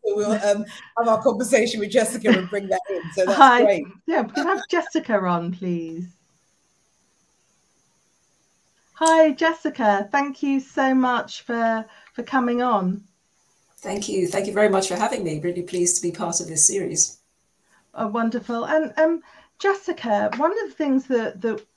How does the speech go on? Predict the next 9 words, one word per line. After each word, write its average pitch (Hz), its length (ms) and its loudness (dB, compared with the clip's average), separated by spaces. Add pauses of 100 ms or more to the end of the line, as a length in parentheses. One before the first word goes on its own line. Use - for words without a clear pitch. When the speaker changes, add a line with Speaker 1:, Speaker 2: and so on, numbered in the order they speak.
(100)
Speaker 2:
we 226 160 -4
have 233 340 -4
discussed - 800 -10 (100)
is 247 540 0 (420)
the, 190 720 -2 (120)
um, 190 200 -4 (540)
the, 208 80 0 (320)
the 240 100 2 (120)
inequalities 240 800 0